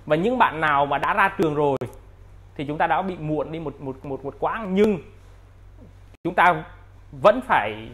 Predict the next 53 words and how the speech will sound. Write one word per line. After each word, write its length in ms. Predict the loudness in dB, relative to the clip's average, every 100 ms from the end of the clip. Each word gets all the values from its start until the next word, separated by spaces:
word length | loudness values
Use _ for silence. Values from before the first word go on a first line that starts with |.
| -12
nếu 220 | -4 -2
như 140 | -2 -2
muốn 260 | 0 -2
phát 200 | -2 -4
triển, 180 | -4 -4
chúng 120 | -4
ta 80 | -6 -4
vẫn 120 | -6
phải 200 | -4 -4 -4 -12 -16 -8
có 80 | -8
cái 100 | -4
quá 120 | -6 -6
trình 260 | -8 -6
chuẩn 140 | -8 -6
bị 120 | -8
như 120 | -6
vậy. 140 | -6 -6 -16 -20 -20 -14
Đó. 200 | -12 -12 -16 -4
Và 300 | 2 4 4
cái 140 | 2 -2
nữa 260 | 0 2
là, 160 | 4 4 2 -4 -16 -20 -12
ờ, 200 | -2 -2
mình 160 | -2 -2
muốn 100 | 0
chia 100 | 2
sẻ 220 | 2 0
câu 100 | 0
chuyện 160 | -2 0
là, 180 | 2
ờ, 460 | 2 0 -2 -4 -6
khi 140 | -2 2
ra 100 | 4
trường 260 | 4 2
á, 80 | 2 -4 -12 -18 -20 -20 -20 -20 -20 -20 -20 -8
đối 120 | 0 4
với 100 | 4
những 80 |
anh 140 | 2 0
em 220 | 0 2
mà, 200 | 2 2
mà, 200 | 2 0
mà, 340 | 2 0 0 -4 -14 -20 -20 -10
mà 360 | -2 0 0 -2 -2
cơ 120 | 2 2
may, 280 | 4 2 2
ờ, 140 | 2 0 -2 -4 -6 -2
không 180 | 0 0
may 160 | 0
là 60 | 0
chúng 120 | -2
ta 100 | -2
đã 240 | -2 -4